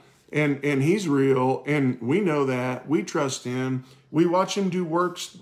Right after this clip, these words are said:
uh, through our lives, and, and we preach the word of God. We see people trust Christ as their Savior by sharing the gospel. Every day we see God is real,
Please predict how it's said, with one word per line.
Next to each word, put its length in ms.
uh, 200
through 260
our 200
lives, 600
and, 260
and 340
we 200
preach 420
the 60
word 200
of 160
God. 500
We 120
see 240
people 380
trust 360
Christ 320
as 140
their 140
Savior 440
by 280
sharing 500
the 80
gospel. 840
Every 280
day 280
we 200
see 260
God 420
is 220
real, 480